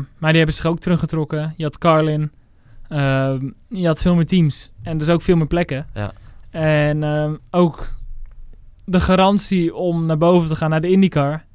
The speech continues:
Speaker 1: is niet heel hoog. Je kan kampioen worden. En dan rij je drie races. En dan, dat is het.
Speaker 2: En dan zien we het wel.
Speaker 1: Ja,
Speaker 2: Ja, precies.
Speaker 1: dat,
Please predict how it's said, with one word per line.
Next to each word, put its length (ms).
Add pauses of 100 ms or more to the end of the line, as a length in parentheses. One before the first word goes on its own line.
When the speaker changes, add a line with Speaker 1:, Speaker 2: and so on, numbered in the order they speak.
Speaker 1:
is 120
niet 180
heel 180
hoog. 400
Je 160
kan 180
kampioen 380
worden. 380 (760)
En 80
dan 100
rij 180
je 60
drie 220
races. 600 (760)
En 240
dan, 480 (120)
dat 200
is 140
het. 180
Speaker 2:
En 60
dan 120
zien 180
we 60
het 120
wel. 260
Speaker 1:
Ja, 220
Speaker 2:
Ja, 60
precies. 260
Speaker 1:
dat, 120